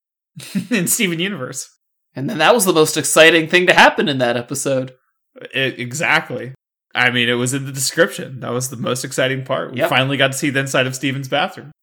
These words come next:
Speaker 2: They held nothing back in the description. They, they dropped the most important part first. And only.
Speaker 1: Exactly.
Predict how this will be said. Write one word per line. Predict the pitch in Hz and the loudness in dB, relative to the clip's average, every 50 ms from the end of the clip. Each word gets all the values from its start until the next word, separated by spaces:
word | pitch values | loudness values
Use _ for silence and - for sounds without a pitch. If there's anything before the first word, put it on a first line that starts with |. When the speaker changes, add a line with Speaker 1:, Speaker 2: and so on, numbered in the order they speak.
| _ _ _ _ | _ _ _ _
Speaker 2:
They | - 170 170 | 6 6 8
held | - 180 185 190 190 175 160 160 | 8 10 10 10 10 8 4 -2
nothing | 165 165 165 175 190 196 190 214 214 208 202 180 | -4 0 4 6 6 6 6 4 0 0 2 2
back | 180 175 175 160 143 - | 4 6 6 4 4 0
in | 151 139 | -2 -4
the | 139 | -4
description. | 123 135 127 - - 143 139 135 - - 123 120 | -6 -6 -8 -6 -6 -8 -8 -8 -8 -8 -8 -6
They, | 127 123 | -6 -6
they | 123 - 135 135 | -4 -4 -6 -6
dropped | 123 123 143 156 160 - - | -2 2 4 4 4 2 0
the | - 165 | -2 -2
most | 147 151 156 151 - - | -2 -2 -4 -4 -4 -6
important | 143 135 - 175 175 - 160 160 151 | -8 -4 -4 -4 -4 -4 -8 -6 -2
part | 185 156 - - | -2 -2 -2 -2
first. | - 139 - - - - - - - - _ - | -6 -8 -8 -8 -14 -16 -18 -18 -20 -18 _ 0
And | 190 185 - - | 2 4 4 6
only. | 190 202 - | 4 4 2
Speaker 1:
Exactly. | 120 127 - - 139 - | -2 -4 -8 -12 -18 -20